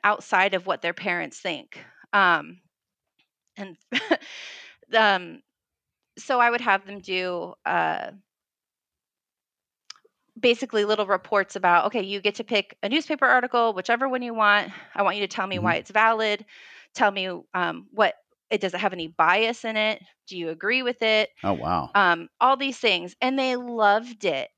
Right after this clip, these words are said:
Speaker 1: And I loved it because they could bring me an article from, like, one of the most conservative newspapers <laughs> and then come out saying, "Well, I don't agree with this," or saying, "I do agree with this," but they had to tell me why.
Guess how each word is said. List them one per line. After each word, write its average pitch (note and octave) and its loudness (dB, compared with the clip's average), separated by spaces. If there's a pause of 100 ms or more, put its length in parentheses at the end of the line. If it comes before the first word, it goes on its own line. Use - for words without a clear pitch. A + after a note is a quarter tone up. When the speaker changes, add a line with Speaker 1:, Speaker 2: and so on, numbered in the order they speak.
Speaker 1:
And G#3+ -4
I C4+ 4
loved F#3 0
it E3 -4
because G3+ -8
they B3+ -2
could C4 -8
bring A#3 -2
me A3 -2
an G#3 2
article G3+ 2 (600)
from, F3+ 2 (680)
like, G3+ 0
one A#3 2
of A#3 2
the A3+ 0
most G#3+ 2
conservative A#3+ -2
newspapers G#3+ -4 (360)
<laughs> - -12
and B3 2
then A#3+ 2
come B3 2
out B3+ 4
saying, G#3 0
"Well, F#3+ 0
I A4+ 4
don't D#4 2
agree G#3+ -2
with G3+ -8
this," A#3 2
or A3 -2
saying, B3 0
"I F#4 2
do G#4+ -2 (120)
agree A#3 -2
with G#3+ -2
this," G3+ 2
but A#3+ -10
they B3 2
had B3 0
to A3+ -10
tell A#3 -2
me G3+ -8
why. F3+ 2